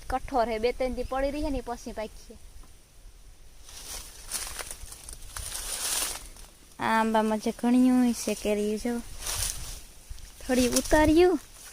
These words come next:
થોડી ખાખું પડ્યું તો એ જે થોડીક ટીંગાય. ચાલે, કા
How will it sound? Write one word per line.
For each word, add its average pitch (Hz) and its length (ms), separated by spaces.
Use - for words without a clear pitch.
થોડી 247 240
ખાખું 269 400
પડ્યું 311 380
તો 277 100
એ 254 140
જે 247 120
થોડીક 247 340
ટીંગાય. 226 340
ચાલે, 240 300
કા 220 160